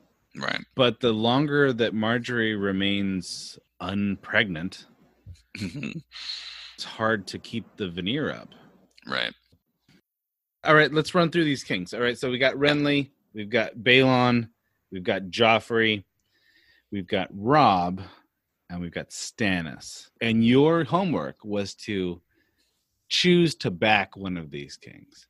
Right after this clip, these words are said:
Speaker 1: Mm-hmm.
Speaker 2: Who do you think has the best chance?
Speaker 1: Uh,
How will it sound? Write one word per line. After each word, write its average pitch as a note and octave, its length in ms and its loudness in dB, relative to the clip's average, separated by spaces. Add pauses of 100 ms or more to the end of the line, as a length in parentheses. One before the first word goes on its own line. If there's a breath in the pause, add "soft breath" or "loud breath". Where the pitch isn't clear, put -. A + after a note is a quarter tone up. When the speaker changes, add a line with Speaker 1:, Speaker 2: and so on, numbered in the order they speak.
(100)
Speaker 1:
Mm-hmm. F2 300 -4 (800 loud breath)
Speaker 2:
Who D#3 80 6
do F#3 80 8
you F3+ 120 6
think E3+ 200 2
has C3 200 4
the A2+ 100 0 (260)
best B2 320 2
chance? - 580 -6 (1700)
Speaker 1:
Uh, E2+ 540 0